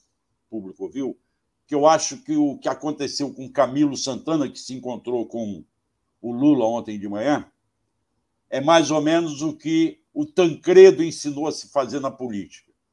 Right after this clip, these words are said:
Camilo foi lá, disse que o presidente o of-, ofereceu o Ministério da Educação pra ele, e ele disse, "Não, a educação tem que ser a Isolda."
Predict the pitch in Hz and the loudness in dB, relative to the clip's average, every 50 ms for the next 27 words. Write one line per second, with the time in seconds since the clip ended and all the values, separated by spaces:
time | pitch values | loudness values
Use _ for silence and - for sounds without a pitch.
0 | _ _ _ _ _ _ _ _ - - 254 240 247 262 269 262 247 226 - - | _ _ _ _ _ _ _ _ -2 0 0 0 0 -2 -6 -6 -8 -8 -8 -6
1 | 226 233 220 220 233 233 233 214 170 160 202 214 202 - - 180 190 - - 185 | -4 -2 2 2 4 4 4 2 0 -4 -8 -8 -8 -8 -8 -8 -10 -8 -6 -6
2 | 190 180 160 - - 170 180 160 151 160 143 147 151 151 143 147 - - _ _ | -4 -4 -4 -6 -4 -4 -2 -2 -4 -6 -6 -6 -6 -6 -6 -8 -14 -20 _ _
3 | _ _ _ _ _ _ _ _ - 151 160 170 160 - - - - _ _ - | _ _ _ _ _ _ _ _ -4 0 0 0 0 -2 -6 -16 -20 _ _ -10
4 | 160 160 151 156 165 165 165 151 139 - - 156 160 147 147 151 147 143 131 135 | -8 -8 -6 -4 -2 0 0 0 -2 -2 -4 -4 -4 -2 -4 -4 -6 -6 -8 -10
5 | - - 143 139 135 135 127 131 135 135 131 127 120 - 135 120 - - 131 127 | -6 -4 -4 -4 -4 -4 -6 -6 -6 -6 -6 -8 -10 -8 -8 -8 -8 -8 -10 -10
6 | 120 113 - 160 151 151 156 165 170 170 165 - _ _ _ _ _ - 151 160 | -10 -10 -8 -6 -4 -4 -2 -2 -2 -4 -4 -8 _ _ _ _ _ -4 0 0
7 | 165 156 - - 110 135 147 151 151 156 165 175 175 165 147 110 78 69 67 87 | 0 0 -2 -6 -14 -10 -4 -2 0 2 4 4 4 4 4 2 -2 -8 -12 -12
8 | 110 113 113 135 - - 123 - - 143 147 - 170 165 - - - 165 185 185 | -10 -10 -10 -10 -8 -8 -8 -8 -8 -10 -10 -10 -10 -12 -12 -8 -6 -4 -2 -2
9 | 165 131 98 127 143 160 180 180 175 165 131 98 85 - | -4 -4 -6 -4 0 2 2 2 2 2 -2 -4 -8 -14